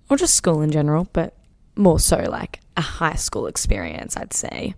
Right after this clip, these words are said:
Oh my God. <laughs> If anyone has had a relatively similar experience to me, then I'm sorry in advance.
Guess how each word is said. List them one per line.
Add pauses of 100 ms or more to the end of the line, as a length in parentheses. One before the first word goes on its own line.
Oh
my
God.
<laughs> (880)
If
anyone
has
had
a
relatively
similar
experience
to
me,
then
I'm
sorry
in
advance.